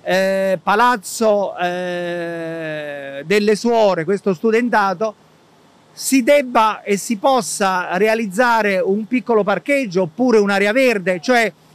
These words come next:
un'area fruibile, perché in questo tratto di strada centrale praticamente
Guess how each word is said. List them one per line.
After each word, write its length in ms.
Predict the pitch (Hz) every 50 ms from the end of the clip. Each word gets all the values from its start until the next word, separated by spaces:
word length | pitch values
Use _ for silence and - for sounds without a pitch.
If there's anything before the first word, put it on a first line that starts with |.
| _ _ _ _ _ _
un'area 500 | - 190 214 240 254 254 240 220 220 220
fruibile, 760 | 190 - 285 269 262 262 247 240 233 262 269 254 247 254 240 - _ _ _ _
perché 300 | _ - 214 208 - -
in 140 | 254 247 240
questo 340 | 208 277 269 220 - 262 240
tratto 360 | 196 233 226 214 - - 202
di 100 | 185 185
strada 480 | 175 - - 220 220 208 196 170 175 175
centrale 680 | - 226 240 240 196 240 220 214 220 220 208 208 196 - _ _ _ _ _
praticamente 880 | - 226 233 208 226 202 220 214 226 220 214 208 202 170 185 180 165